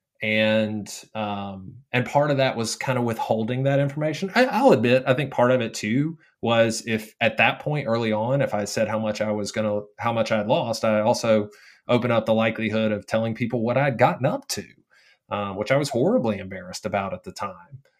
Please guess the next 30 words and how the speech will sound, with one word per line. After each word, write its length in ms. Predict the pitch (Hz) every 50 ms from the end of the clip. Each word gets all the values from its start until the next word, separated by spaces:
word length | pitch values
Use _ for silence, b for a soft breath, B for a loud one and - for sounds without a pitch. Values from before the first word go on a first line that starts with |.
| _ _ _ _
Um, 260 | - 202 104 101 98 85
lucky 360 | 110 123 175 214 - 202 143
for 180 | 123 - 110 104
me, 300 | 104 98 95 110 131 143
six 260 | - 123 123 117 -
five 380 | - 113 117 139 147 123 110 -
carries 340 | - 113 113 110 107 104
three 220 | - - 110 107 107
ten 180 | - 120 113
a 60 | 107 107
lot 200 | 107 110 110 104
better 240 | 110 107 107 104
than 140 | 98 101 101
some 240 | - - 165 196 -
heights, 440 | - 113 104 127 196 - - - - -
but, 300 | - 107 107 107 101 - _ _ _ _ _ _ _ -
um, 460 | 101 104 104 101 98 98 95 95 - -
but 100 | 104 104
I 60 | 143
was 120 | 220 262
a 40 | 254
lot 160 | 220 254 254
heavier, 580 | 196 220 254 254 160 123 117 120 127 127 135 _ _ _ _ -
and 560 | 113 110 110 110 110 110 110 110 107 107 104 - -
I, 200 | - 113 120 120 120 -
I 140 | 104 107 113
just, 440 | 110 110 127 131 123 - - - - _ _ -
I 80 | 113
kinda 320 | 113 - - 127 123 139 135
wanted, 680 | 120 107 101 107 113 120 127 123 123 123 110 110 117